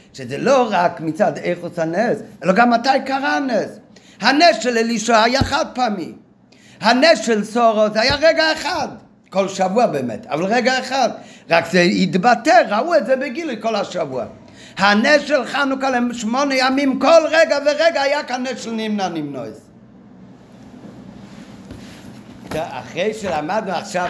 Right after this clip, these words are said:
שלושת האופנים בנס, זה לא רק שלושה אופנים בנס, אלא זה גם בזמן, שהנ-, אם זה שינוי בכמות, זה נס חד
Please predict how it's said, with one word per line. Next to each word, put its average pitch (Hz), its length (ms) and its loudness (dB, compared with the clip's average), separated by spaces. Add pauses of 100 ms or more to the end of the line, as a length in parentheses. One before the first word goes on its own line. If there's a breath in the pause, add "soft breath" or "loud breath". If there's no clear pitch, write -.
שלושת 208 800 -2
האופנים 165 680 0
בנס, 156 480 -2 (460 loud breath)
זה 139 100 0
לא 185 200 4
רק 190 180 0
שלושה 190 540 -2
אופנים 185 420 -2
בנס, 185 340 -2
אלא 165 160 0
זה 143 140 -2
גם 175 460 0 (380 loud breath)
בזמן, 156 720 2
שהנ-, 226 720 -2
אם 247 280 0
זה 156 140 -2
שינוי 160 340 -2
בכמות, 156 760 0
זה 147 80 -4
נס 143 200 -4
חד 190 200 -2